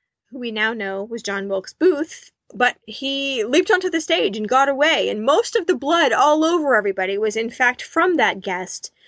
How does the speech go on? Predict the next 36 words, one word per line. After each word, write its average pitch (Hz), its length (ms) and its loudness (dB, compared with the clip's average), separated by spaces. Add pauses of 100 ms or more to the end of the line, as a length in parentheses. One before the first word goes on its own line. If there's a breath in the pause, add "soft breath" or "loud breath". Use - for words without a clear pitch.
(180 soft breath)
who 294 140 2
had 269 120 4
been 277 220 -2
wounded 240 540 2 (260)
by 190 500 -2
the 202 80 2
sword - 680 -2
of 202 120 -8
the 190 120 -2
assailant. - 680 -6 (320 soft breath)
They 285 120 2
took 494 240 2
Lincoln 320 340 2
across 269 460 2
the 453 100 -2
street, - 680 -4 (400)
and 233 200 -2
Mary 302 240 4
was 254 160 2
so 311 260 2
hysterical, 208 760 -4
kissing 370 460 -2
Abraham 285 560 0
and 214 180 -6
begging 285 360 0
him, 339 280 -2
"Come 247 300 -10
back, 262 340 2
come 254 160 -12
back 262 260 2
to 302 100 -12
me, 254 100 -10
come 247 140 -10
back 269 180 0
to 294 100 -12
me," 220 140 -8